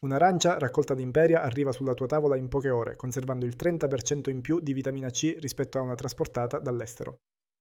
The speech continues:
I superfood dell'inverno. Ecco cosa non può mancare in dispensa. Frutta,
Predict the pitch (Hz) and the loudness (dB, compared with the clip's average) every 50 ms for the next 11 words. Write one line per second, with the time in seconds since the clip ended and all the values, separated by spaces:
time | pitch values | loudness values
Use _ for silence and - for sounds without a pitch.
0 | _ _ _ _ _ _ _ _ - 139 123 - - 220 214 208 - - - 185 | _ _ _ _ _ _ _ _ -6 -4 -2 2 2 4 4 4 2 2 2 2
1 | 190 185 175 196 - 147 139 139 139 135 127 120 113 - 113 120 123 - _ _ | 4 4 4 4 4 4 4 2 2 -2 -2 -2 -2 -4 -4 -10 -14 -16 _ _
2 | _ _ _ _ _ _ _ _ _ _ _ _ - 226 214 220 - 226 214 214 | _ _ _ _ _ _ _ _ _ _ _ _ 4 4 4 4 6 4 4 4
3 | - 135 - 151 151 156 151 127 175 170 165 160 156 143 160 156 147 143 139 135 | 2 -2 0 0 -2 -2 0 2 2 2 2 0 0 2 4 4 4 4 2 0
4 | 127 123 - 123 117 113 113 - 131 - - _ _ _ _ _ _ _ _ _ | -6 -4 -4 -4 -4 -4 -6 -8 -10 -10 -12 _ _ _ _ _ _ _ _ _
5 | _ _ _ _ _ _ _ - - - 170 - - - 131 117 - | _ _ _ _ _ _ _ -2 2 4 4 4 2 0 -2 -4 -4